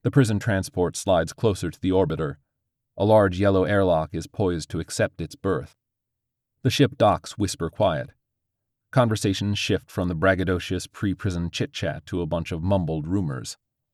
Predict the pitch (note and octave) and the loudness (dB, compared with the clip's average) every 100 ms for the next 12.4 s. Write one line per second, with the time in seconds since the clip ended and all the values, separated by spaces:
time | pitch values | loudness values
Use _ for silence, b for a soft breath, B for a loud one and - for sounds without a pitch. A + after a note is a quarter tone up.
0 | _ _ _ _ - C3+ E3 C#3 A2+ G2 | _ _ _ _ -2 6 8 8 4 4
1 | A#2+ G2+ E2+ E2+ F2+ F2 E2 E2+ - G#2 | 4 4 2 -2 0 -2 -2 -4 -2 -2
2 | - D#2 - - F2+ F#2 D#2+ D#2 D#2 E2 | -2 -6 -8 -6 -2 0 0 -4 -4 -2
3 | G#2 F2+ C2 - D#2+ C#2+ F2+ E2 C2 - | -2 -2 -4 -6 -6 -4 -4 -4 -8 -12
4 | _ _ _ _ _ _ _ _ _ _ | _ _ _ _ _ _ _ _ _ _
5 | _ _ F#2+ G2+ G#2+ A2 A2+ A2 - A#2 | _ _ -6 2 2 2 0 0 0 -2
6 | G#2 E2+ - G2+ G2 G2 - G#2+ G#2 - | -2 -6 -4 -2 -2 -2 -4 -4 -4 -6
7 | F#2 F2 - _ _ _ _ _ _ _ | -8 -8 -14 _ _ _ _ _ _ _
8 | _ - B2+ C#3 A#2 C3+ C#3+ A#2+ G#2 G#2+ | _ 2 6 8 8 6 4 0 0 0
9 | G2 A2 G#2 G2 A2+ B2+ B2 G2 F2+ G#2 | 2 6 6 6 2 0 2 0 0 0
10 | G2 F#2+ F#2 G2 A#2+ G2 E2+ _ _ _ | 0 -2 -2 0 2 2 0 _ _ _
11 | _ _ _ B2 A#2 A#2 F#2+ G#2+ G2+ D#2+ | _ _ _ -4 2 2 2 2 2 4
12 | F#2 D2+ D2 C#2+ | 2 2 -6 -10